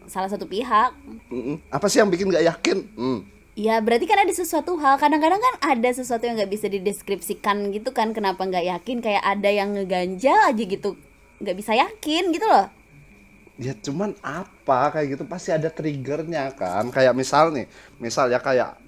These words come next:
Speaker 2: la-, aku lagi deket sama
Speaker 1: Ah.
Speaker 2: seseorang kayak gitu, sama seorang cewek kayak gitu. Dan gua belum bisa yakin
Speaker 1: Mm-mm.
Speaker 2: karena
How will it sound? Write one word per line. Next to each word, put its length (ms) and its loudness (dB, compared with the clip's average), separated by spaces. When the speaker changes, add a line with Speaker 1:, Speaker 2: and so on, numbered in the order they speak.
Speaker 2:
la-, 240 0
aku 160 -6
lagi 240 0
deket 360 -4
sama 280 -4
Speaker 1:
Ah. 440 -4
Speaker 2:
seseorang 680 -6
kayak 240 -8
gitu, 80 -18
sama 240 -8
seorang 480 -8
cewek 320 -8
kayak 240 -6
gitu. 120 -8
Dan 200 -6
gua 160 0
belum 240 -4
bisa 160 -6
yakin 280 -4
Speaker 1:
Mm-mm. 40 -8
Speaker 2:
karena 320 -4